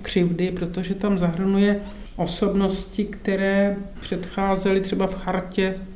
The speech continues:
tuhle tu změnu a potom vystoupily veřejně sedmnáctého listopadu. Takže on tam jmenuje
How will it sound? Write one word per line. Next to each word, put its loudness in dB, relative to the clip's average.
tuhle -2
tu 0
změnu 2
a -2
potom 2
vystoupily 0
veřejně 0
sedmnáctého 0
listopadu. 0
Takže 2
on 6
tam 8
jmenuje 6